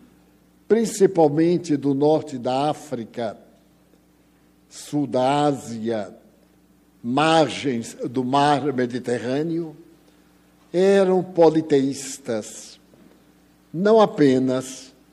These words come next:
acreditavam nos deuses, mas também no ódio que esses deuses impunham uns em referência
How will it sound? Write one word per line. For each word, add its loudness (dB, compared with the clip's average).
acreditavam 2
nos -2
deuses, 0
mas -4
também -8
no -6
ódio -2
que -16
esses 0
deuses -4
impunham -8
uns -8
em -2
referência -2